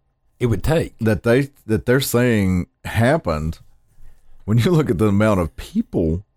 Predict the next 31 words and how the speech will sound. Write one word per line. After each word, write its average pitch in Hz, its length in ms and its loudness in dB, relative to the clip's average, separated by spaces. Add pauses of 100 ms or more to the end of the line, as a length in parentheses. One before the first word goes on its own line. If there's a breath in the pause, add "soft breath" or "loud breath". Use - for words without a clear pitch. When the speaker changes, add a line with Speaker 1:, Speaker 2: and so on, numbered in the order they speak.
(200)
Speaker 2:
is 120 160 0
that 294 160 2
really 104 320 2
something 143 400 -2
that's 69 120 -6
possible? 202 680 -4 (580)
Speaker 1:
Mm-hmm. 151 420 -2 (160)
Is 101 160 0
it 78 120 -6
plausible? 110 720 -4 (600)
Uh, 139 200 -2
Speaker 2:
And 127 100 4
is 117 140 2
anybody 131 380 2
really 107 360 4
smart 101 440 0
enough 85 300 0
to - 80 -20
come 85 220 -2
up, 78 120 -4 (220)
to 104 100 -4
come 104 240 0
up 101 160 0
with 95 120 0
something 92 300 -2
like 85 220 0
that 85 180 -2
and 76 160 -4
pull 85 240 -2
it 62 60 -2
off? 53 420 -8